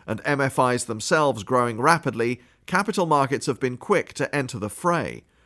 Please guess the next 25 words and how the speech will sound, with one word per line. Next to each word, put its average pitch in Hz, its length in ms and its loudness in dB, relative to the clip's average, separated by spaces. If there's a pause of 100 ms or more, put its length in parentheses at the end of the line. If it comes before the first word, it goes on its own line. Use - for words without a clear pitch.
(180)
The 120 80 -2
World 127 340 4
Bank's 123 320 -2
microfinance 127 880 0
arm, 135 300 2
the 120 100 -2
Consultative 131 720 -2
Group 143 300 -2
to 123 140 -2
Assist 135 360 -2
the 113 60 -8
Poor, 143 500 4 (120)
C 131 260 -2
G 110 240 -2
A 101 160 -2
P, 139 440 -4 (320)
says 180 340 2
that 147 160 -2
foreign 196 320 6
investment 139 560 -2
in 123 140 -4
M 139 200 -2
F 123 180 0
Is 131 300 2
tripled 117 540 0